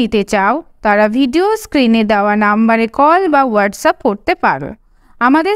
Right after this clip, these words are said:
সিট বুকিং চালু হয়ে গেছে। তাছাড়া তোমরা যখনই আমাদের ক্যাম্পাসে আসতে চাও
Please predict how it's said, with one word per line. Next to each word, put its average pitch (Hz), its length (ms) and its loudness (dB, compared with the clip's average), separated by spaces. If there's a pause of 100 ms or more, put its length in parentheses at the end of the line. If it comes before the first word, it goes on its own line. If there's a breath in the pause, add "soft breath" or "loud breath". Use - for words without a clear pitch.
সিট 359 300 -2
বুকিং 269 280 -2 (140)
চালু 277 340 0
হয়ে 370 220 0
গেছে। 156 300 -6 (540)
তাছাড়া 311 460 0
তোমরা 285 220 2 (100)
যখনই 339 400 -2 (120)
আমাদের 240 300 0 (100)
ক্যাম্পাসে 226 500 -2 (140)
আসতে 269 280 -4 (120)
চাও 190 200 0